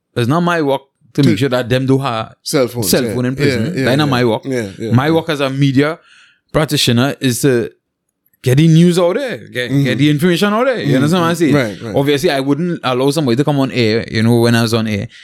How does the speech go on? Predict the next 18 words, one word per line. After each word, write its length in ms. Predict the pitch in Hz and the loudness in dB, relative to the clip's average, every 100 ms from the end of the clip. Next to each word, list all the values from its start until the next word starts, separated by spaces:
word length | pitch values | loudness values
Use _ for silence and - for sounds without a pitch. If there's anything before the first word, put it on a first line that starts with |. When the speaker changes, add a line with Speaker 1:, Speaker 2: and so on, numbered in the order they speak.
| - _ _ | -20 _ _
Speaker 1:
and 180 | 139 139 | -6 -6
threaten 460 | - 247 185 165 180 | -4 -2 -2 -2 0
the 100 | 160 | 2
lives 400 | 143 160 175 147 | 2 0 -2 -2
of 200 | 131 117 | -4 -4
people, 320 | 117 95 95 | -6 -4 -6
Speaker 2:
Mm-hmm, 360 | 135 113 113 | -6 -8 -12
mm-hmm. 380 | 135 123 131 - | -14 -16 -16 -4
Speaker 1:
right? 260 | 110 139 254 - _ _ _ _ | -2 -2 -6 -14 _ _ _ _
Or 420 | 143 127 120 107 - | 0 2 2 0 -4
I 120 | 127 | -4
wouldn't 280 | 127 127 156 | -2 -2 -2
allow, 580 | 139 127 123 120 127 - _ _ - | -2 0 2 0 -2 -8 _ _ -2
you 240 | 160 214 | 2 2
know, 120 | 233 | 2
those 280 | 185 190 180 | 2 0 0
things 200 | 175 170 | -2 -2
happen. 400 | 165 113 135 214 | -4 -4 -6 -14